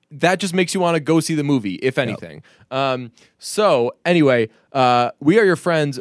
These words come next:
Speaker 1: is a garbage movie. Uh, it stars Zac Efron, <laughs> uh, Emily Ratajkowski,
Speaker 2: Yep.
Speaker 1: and, uh, some other people. Here's my general take, and I'm excited about this one.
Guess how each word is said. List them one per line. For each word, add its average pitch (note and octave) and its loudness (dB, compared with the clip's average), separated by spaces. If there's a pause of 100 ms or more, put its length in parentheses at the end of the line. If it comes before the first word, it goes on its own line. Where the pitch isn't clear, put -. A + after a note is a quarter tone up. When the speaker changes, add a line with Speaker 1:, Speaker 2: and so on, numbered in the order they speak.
(120)
Speaker 1:
is C3+ -2
a B2 2
garbage D3 0
movie. G#2 -6 (240)
Uh, A#2 -2
it A#2 -8
stars C#3 0
Zac C#3+ -2
Efron, E3+ -2
<laughs> C#3+ -4
uh, B2+ -2
Emily C#3+ -2
Ratajkowski, C#3+ -2 (300)
Speaker 2:
Yep. - -6
Speaker 1:
and, D#3 -2
uh, E3 2
some F#3+ -4
other G#3+ 0
people. C3 -2 (1040)
Here's A3+ -4
my D#3 0
general C3 0
take, - -8 (180)
and A2+ -6 (1400)
I'm C3+ -2
excited C#3+ 2
about C3 0
this - -16
one. B2 -4